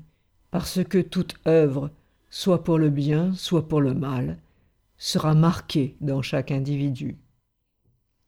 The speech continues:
Quant à ceux qui n'avaient point le signe du baptême, ils étaient vers l'Aquilon,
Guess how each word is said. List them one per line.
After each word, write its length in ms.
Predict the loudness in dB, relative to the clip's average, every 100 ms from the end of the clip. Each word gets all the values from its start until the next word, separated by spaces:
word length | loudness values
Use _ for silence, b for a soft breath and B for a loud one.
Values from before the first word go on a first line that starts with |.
| _ -8
Quant 160 | -4 0
à 80 | 0
ceux 320 | 0 -2 -2
qui 180 | -2 -2
n'avaient 280 | -2 -2 -6
point 380 | -8 -4 -2
le 100 | -2
signe 480 | -6 -6 -4 -2 -2
du 160 | -4 -6
baptême, 720 | -6 -6 -8 -6 -4 -6 -8 _ _ _ _ _ -6
ils 240 | -2 0 0
étaient 240 | 0 0
vers 240 | 2 2
l'Aquilon, 580 | 0 0 -2 -2 -2 -6